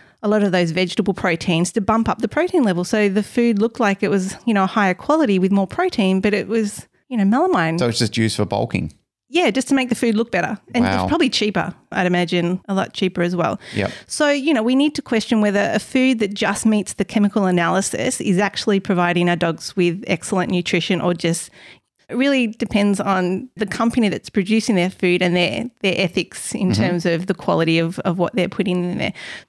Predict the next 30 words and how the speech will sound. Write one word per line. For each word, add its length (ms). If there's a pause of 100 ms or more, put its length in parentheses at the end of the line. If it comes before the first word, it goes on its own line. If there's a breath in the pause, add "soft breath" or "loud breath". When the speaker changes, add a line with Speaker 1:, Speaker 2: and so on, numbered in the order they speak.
(180)
Speaker 1:
Technically, 640
I 160
could 240
eat 360
a 60
synthetically 680
enhanced, 440
like, 140
meal 220
replacement 560
protein 360
bar 260
three 260
times 260
a 60
day 240
for 120
the 100
rest 220
of 60
my 120
life 460
Speaker 2:
Mm-hmm. 280
Speaker 1:
and 100
I'll 180
survive, 680 (380 soft breath)
but 180
that's 240
not 180
my 540